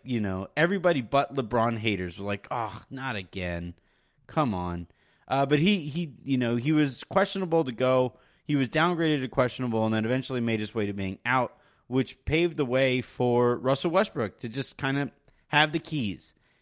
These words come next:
in a typical Russell Westbrook against a mediocre team type of game. And he looked like Russell Westbrook against a mediocre type of game where he had the keys.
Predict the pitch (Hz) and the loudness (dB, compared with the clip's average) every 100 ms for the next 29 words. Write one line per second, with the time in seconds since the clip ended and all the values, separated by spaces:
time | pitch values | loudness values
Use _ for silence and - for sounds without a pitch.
0 | _ - 123 120 120 - 127 117 156 147 | _ -4 0 2 0 0 0 2 2 0
1 | 139 151 139 131 127 143 127 127 135 127 | 0 0 2 2 2 0 0 -2 -4 -4
2 | 117 123 - 120 117 123 120 117 117 110 | -2 -2 -2 0 2 2 2 2 0 -6
3 | 107 - 123 120 104 95 _ - _ _ | -6 -6 0 0 0 -2 _ -20 _ _
4 | - 123 113 101 - 95 95 113 _ _ | -2 0 0 -4 0 0 0 -6 _ _
5 | _ _ - 143 151 151 131 170 185 247 | _ _ 0 2 4 2 2 2 6 6
6 | - 98 131 139 - 131 139 151 135 - | 4 0 2 2 0 2 2 2 0 0
7 | 160 151 127 139 147 156 143 147 143 147 | -4 0 0 0 0 0 2 4 4 2
8 | 151 147 151 147 139 139 131 160 160 165 | 0 0 0 0 -2 0 2 2 2 2
9 | 170 190 262 285 254 - | 0 0 -2 -2 -2 -4